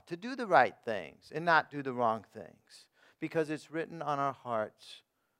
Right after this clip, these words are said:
by the Holy Spirit. And so grace produces the life of Christ in us, so that we think, we act,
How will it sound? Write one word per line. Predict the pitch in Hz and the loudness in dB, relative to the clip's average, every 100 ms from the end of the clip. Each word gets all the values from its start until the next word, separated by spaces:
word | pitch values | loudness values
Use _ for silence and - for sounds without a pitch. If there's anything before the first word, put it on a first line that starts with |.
| _ - | _ -10
by | 104 | -8
the | 101 | -8
Holy | 107 104 | -10 -10
Spirit. | 98 - 90 78 78 _ _ _ _ _ _ | -12 -20 -20 -20 -20 _ _ _ _ _ _
And | 110 | -12
so | 123 117 | -8 -8
grace | 113 127 143 160 - | -2 0 2 0 -8
produces | - 123 131 127 - 131 | -14 -12 -12 -12 -14 -16
the | 113 | -8
life | 113 120 117 | -2 0 -2
of | 110 - | -8 -20
Christ | _ 123 120 - | _ -6 -6 -10
in | 156 156 | -18 -14
us, | 95 71 - - _ _ _ _ _ _ _ _ _ _ _ _ _ | -14 -16 -20 -20 _ _ _ _ _ _ _ _ _ _ _ _ _
so | - 113 | -12 0
that | 117 87 | 0 0
we | 117 104 _ | -6 -16 _
think, | 107 123 175 _ _ _ _ _ _ _ _ _ _ _ _ _ _ _ _ - | -10 -10 -14 _ _ _ _ _ _ _ _ _ _ _ _ _ _ _ _ -12
we | 110 | -6
act, | 107 104 110 - _ - | -2 0 -2 -6 _ -20